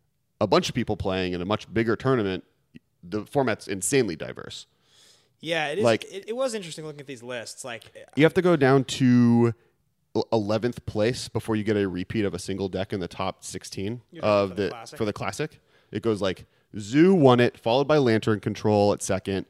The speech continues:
Speaker 1: Abzan Company at third, Burn, Elves, Jeskai, Thopter Foundry, which is the only Thopter deck to do well in either of the, the
Speaker 2: Hmm.
Speaker 1: S C Gs. Scapeshift, uh, which has been in the top eight of every, all three,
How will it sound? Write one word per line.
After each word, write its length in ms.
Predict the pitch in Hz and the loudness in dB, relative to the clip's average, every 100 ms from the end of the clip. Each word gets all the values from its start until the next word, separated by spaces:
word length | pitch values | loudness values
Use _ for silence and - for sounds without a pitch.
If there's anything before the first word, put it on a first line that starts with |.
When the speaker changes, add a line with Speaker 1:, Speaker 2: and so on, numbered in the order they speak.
| _ _ _ - | _ _ _ 2
Speaker 1:
Abzan 400 | 110 120 120 117 | 4 4 2 2
Company 300 | 113 117 117 | 0 2 0
at 100 | - | 0
third, 480 | 104 101 101 95 92 - | 0 2 2 -2 -6 -2
Burn, 600 | 110 117 117 117 110 110 _ _ | 0 2 2 0 -2 -6 _ _
Elves, 640 | 110 113 110 107 104 101 - | 4 6 6 4 0 -4 -14
Jeskai, 460 | - 107 - 110 104 | -4 -4 0 0 0
Thopter 340 | 107 110 135 | 0 0 -2
Foundry, 320 | 123 147 147 156 | -2 -2 0 -2
which 140 | 120 | -4
is 80 | 107 | -8
the 120 | 110 | -4
only 220 | 120 151 | -2 -4
Thopter 380 | - 120 120 104 | -2 -4 -4 -6
deck 200 | 98 - | -6 -8
to 60 | 92 | -8
do 160 | 95 | -4
well 180 | 98 98 | -2 -2
in 60 | 82 | -4
either 220 | 95 80 | -6 -6
of 140 | 82 | -8
the, 220 | - 78 95 | -8 -10 -10
the 60 | 139 | -14
Speaker 2:
Hmm. 100 | 131 | -10
Speaker 1:
S 120 | - | -10
C 60 | 82 | -10
Gs. 260 | 80 78 - _ - - | -12 -12 -14 _ -20 -18
Scapeshift, 840 | - - 135 131 147 135 127 - _ _ _ _ | -12 -2 -2 0 2 2 0 -10 _ _ _ _
uh, 220 | 110 107 | 0 0
which 180 | 101 104 | 0 -4
has 140 | 101 | -10
been 260 | 90 101 98 - _ _ | -8 -8 -8 -12 _ _
in 100 | 113 | -8
the 60 | 113 | -6
top 260 | 117 113 | -6 -8
eight 80 | 101 | -8
of 100 | 92 | -6
every, 300 | - 117 104 - | -6 -4 -6 -2
all 160 | 104 | -2
three, 520 | - 101 98 92 95 | -2 -6 -4 -4 -4